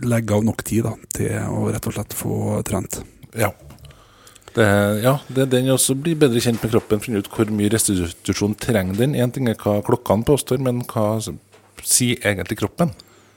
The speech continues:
Speaker 2: Det blir bedre kjent der, og det tror jeg nok det blir lettere, for det, tross alt, vi er såpass, øh, øh, såpass comeback kids fortsatt når det gjelder trening, at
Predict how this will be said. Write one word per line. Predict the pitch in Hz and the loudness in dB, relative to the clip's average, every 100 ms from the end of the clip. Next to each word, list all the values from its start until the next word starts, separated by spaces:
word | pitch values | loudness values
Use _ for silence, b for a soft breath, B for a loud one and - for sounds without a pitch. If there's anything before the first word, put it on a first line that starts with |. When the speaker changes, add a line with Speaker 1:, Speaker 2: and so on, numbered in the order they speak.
| _ | _
Speaker 2:
Det | 123 135 127 127 | 0 2 2 4
blir | 120 113 | 4 6
bedre | 110 98 | 4 4
kjent | 101 104 | 0 -2
der, | 92 85 107 | -2 -2 -2
og | 120 | 0
det | 117 117 117 113 - | 2 2 2 0 -2
tror | - 98 | 2 2
jeg | 82 82 | 2 -6
nok | 95 - | -10 -2
det | 101 98 98 | 2 2 2
blir | 95 95 B B B B - | 2 0 B B B B -4
lettere, | 120 - - 104 | -2 -2 0 0
for | - 113 | 0 2
det, | 113 113 117 110 | 4 4 2 0
tross | 170 170 | 0 0
alt, | 170 | 0
vi | 165 | 0
er | 151 | 2
såpass, | - 120 120 - 143 | 0 0 0 0 4
øh, | 139 135 127 127 127 127 B B B B B B - | 6 6 4 2 2 2 B B B B B B -6
øh, | 135 139 131 131 | 0 2 2 2
såpass | 123 - - 110 - | 0 -6 -4 -2 2
comeback | - 120 95 - | 2 2 0 0
kids | 120 117 - | -2 -2 -6
fortsatt | 113 - - | -6 -6 -2
når | 143 | 2
det | 131 | 2
gjelder | 127 | 4
trening, | 135 117 113 | 2 4 0
at | 120 - | -2 -6